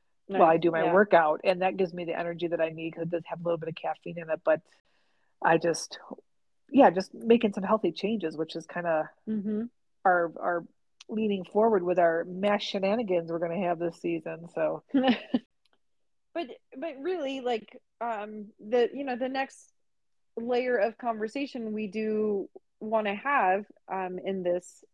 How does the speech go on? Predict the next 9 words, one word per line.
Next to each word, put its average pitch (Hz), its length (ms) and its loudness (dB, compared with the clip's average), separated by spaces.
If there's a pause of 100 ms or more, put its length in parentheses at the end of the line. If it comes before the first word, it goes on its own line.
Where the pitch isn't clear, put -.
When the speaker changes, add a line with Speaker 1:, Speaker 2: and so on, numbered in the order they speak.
(640)
Speaker 2:
episode 185 680 2 (580)
is 202 640 4 (840)
the 208 320 2 (240)
topic 320 340 2
of 269 140 -2
convo 233 460 2
regarding 202 680 0
mental 190 580 -2
obstacles. - 720 -6